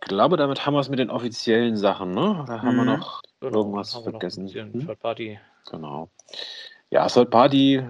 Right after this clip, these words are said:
Speaker 1: ein bisschen was ist zusammengekommen. Ähm, ja, natürlich wieder Legends Scale,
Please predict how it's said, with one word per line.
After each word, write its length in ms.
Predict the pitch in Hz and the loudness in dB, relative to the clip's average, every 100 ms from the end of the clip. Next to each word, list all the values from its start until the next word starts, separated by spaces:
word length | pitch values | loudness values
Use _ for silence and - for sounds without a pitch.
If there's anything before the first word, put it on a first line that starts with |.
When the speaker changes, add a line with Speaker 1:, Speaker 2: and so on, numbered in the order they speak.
| - | -8
Speaker 1:
ein 160 | 135 | -6
bisschen 300 | 123 190 - | -2 -2 2
was 160 | 139 139 | 2 2
ist 220 | 127 - | -2 -8
zusammengekommen. 920 | - 107 131 165 151 165 151 151 147 - | -6 -2 0 -2 2 4 4 2 -2 -2
Ähm, 500 | 120 123 123 123 123 117 _ _ _ | 0 2 2 -2 -4 -8 _ _ _
ja, 200 | 104 98 98 | -2 -2 -2
natürlich 500 | 107 104 127 120 117 | -4 0 0 0 -2
wieder 420 | 117 113 107 101 - _ _ _ | 0 4 2 0 -8 _ _ _
Legends 640 | 107 117 120 123 113 - - - | 0 0 0 -4 -4 -10 -14 -14
Scale, 540 | - 113 113 117 113 | -4 0 2 4 0